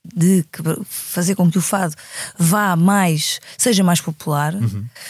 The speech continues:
Speaker 1: eh, e, e forçar, eh, a introdução do ritmo
Speaker 2: Uhum.
Speaker 1: e de uma, e de uma grid, vá, ou de uma,
Speaker 2: Uhum.
Speaker 1: de uma ba-, de um, de uma estrutura rítmica mais, mais fixa, eh,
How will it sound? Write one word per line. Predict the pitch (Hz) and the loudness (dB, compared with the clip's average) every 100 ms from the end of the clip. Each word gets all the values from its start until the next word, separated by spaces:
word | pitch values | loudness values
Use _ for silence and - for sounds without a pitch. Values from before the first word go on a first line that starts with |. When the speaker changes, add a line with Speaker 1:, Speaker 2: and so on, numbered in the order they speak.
| - - _ _ - | -20 -20 _ _ -4
Speaker 1:
eh, | 202 208 208 208 208 | 0 2 4 2 2
e, | 190 190 208 208 | 2 4 4 2
e | 185 | 0
forçar, | - 208 - - 247 226 170 160 - - | 0 0 2 2 2 2 0 -2 -4 -2
eh, | 170 165 185 | 2 2 4
a | |
introdução | 185 180 180 - - 196 | 4 4 0 0 2 4
do | 180 | 2
ritmo | - 240 - - 156 147 _ _ - | 2 0 0 -2 -2 -2 _ _ -4
Speaker 2:
Uhum. | 117 | -2
Speaker 1:
e | 156 160 | 2 4
de | |
uma, | 175 170 160 | 4 4 2
e | - 156 | 2 2
de | 160 | 4
uma | 156 147 147 147 156 - - | 4 4 4 2 -2 -8 -2
grid, | 175 185 202 147 - - - | 2 4 4 0 -8 -12 -6
vá, | 143 - _ _ _ | -6 -6 _ _ _
ou | 151 | 0
de | 123 | 2
uma, | 117 | 2
Speaker 2:
Uhum. | - | -2
Speaker 1:
de | 165 | -4
uma | 165 151 | -2 0
ba-, | 170 170 | 0 0
de | 160 | 0
um, | 156 160 | 2 2
de | - - - - | -2 -16 -16 0
uma | 180 | 2
estrutura | 175 208 165 220 208 | 4 0 0 2 2
rítmica | 220 202 185 170 175 | 0 2 2 2 2
mais, | 175 180 - | 2 2 2
mais | 185 170 170 | 4 4 4
fixa, | - 202 - 165 - - - - - - | 2 0 0 -4 -6 -16 -16 -14 -10 -2
eh, | 156 151 151 175 | 0 2 2 -2